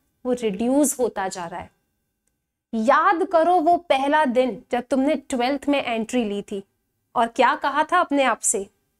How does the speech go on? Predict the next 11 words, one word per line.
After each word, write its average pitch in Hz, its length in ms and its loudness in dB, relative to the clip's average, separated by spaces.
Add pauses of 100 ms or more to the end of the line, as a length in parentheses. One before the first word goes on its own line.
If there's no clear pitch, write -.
(340)
कि 220 80 -4
यार 247 240 0
मैं 226 340 -4 (100)
इतना 294 340 0 (120)
परसेंटेज 254 720 -2
लेके 233 280 -2
आने 233 300 -6
वाला 202 260 -4
हूँ 208 160 -6
ट्वेल्थ 190 360 -10
में, 180 140 -4